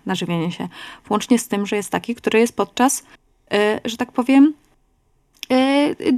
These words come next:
diabelskiego tanga. Bardzo lubię to okre-, określenie, devil's tango.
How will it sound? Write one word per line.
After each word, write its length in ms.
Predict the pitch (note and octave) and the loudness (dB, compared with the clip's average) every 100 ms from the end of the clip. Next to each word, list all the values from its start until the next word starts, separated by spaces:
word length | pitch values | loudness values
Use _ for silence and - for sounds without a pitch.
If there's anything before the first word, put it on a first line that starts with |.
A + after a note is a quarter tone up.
| B3+ - - | -2 -10 0
diabelskiego 560 | D#4+ C#4 E4 - F4+ | 4 4 4 4 4
tanga. 460 | F4+ D4+ A3 F#3+ G3 - - _ _ _ _ _ _ _ _ - | 6 6 4 4 2 0 -10 _ _ _ _ _ _ _ _ -6
Bardzo 240 | A3 - | -6 -4
lubię 140 | F#3+ F#3+ | -6 -6
to 80 | |
okre-, 260 | F3+ G3+ - | -6 -8 -10
określenie, 560 | G3+ - G3 - F#3+ G3+ | -12 -10 -10 -6 -2 2
devil's 380 | A3 G#3 A#3 - | 2 4 2 2
tango. 400 | G3+ A3 A3+ | 4 4 4